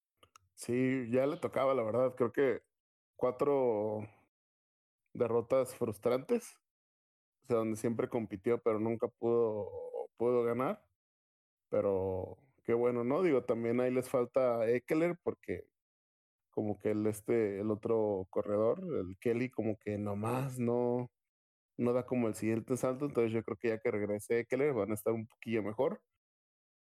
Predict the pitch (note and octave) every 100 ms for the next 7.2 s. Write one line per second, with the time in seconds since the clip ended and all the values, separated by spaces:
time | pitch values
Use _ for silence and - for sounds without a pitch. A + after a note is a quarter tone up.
0 | _ - G#2+ A2 G#2 - _ _ _ -
1 | C#3+ C3 D#3+ G3+ - A3 A3 G#3 D3+ F3+
2 | A#3 C4+ D4 A#3+ F#2 - _ - A#2 A#2
3 | A#2 B2+ B2+ B2+ C3 C3 - C3+ C#3 D3
4 | A#2+ G2+ F#2 F#2+ G#2 A#2 A#2 G2 F2 _
5 | - _ _ _ - G2 G#2+ A#2+ B2+ F#2
6 | G#2+ C3+ A2+ - A#2 B2+ D#3+ B2 G2+ F#2+
7 | A2 A#2